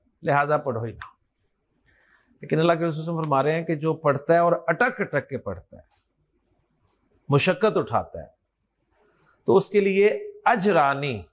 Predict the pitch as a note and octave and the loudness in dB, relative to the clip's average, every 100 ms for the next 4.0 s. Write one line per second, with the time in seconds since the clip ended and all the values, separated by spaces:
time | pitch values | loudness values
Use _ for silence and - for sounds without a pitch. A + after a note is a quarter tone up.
0 | _ - - _ - A2 C3+ F3 G#3+ G3+ | _ -20 -20 _ -12 -2 0 2 2 2
1 | D#3 B2 C3+ C#3+ D3+ C#3+ D3 D3+ A#2+ A2+ | 0 0 2 4 4 2 -4 -8 -8 2
2 | E3 G#3 E3+ B2+ C3+ A#2+ B2 C3+ C#3+ B2+ | 4 4 2 0 0 0 -2 -2 -4 -4
3 | B2+ C3 A#2+ B2 A#2+ G2+ - F#2 - | -4 -2 2 2 2 -2 -12 -18 -20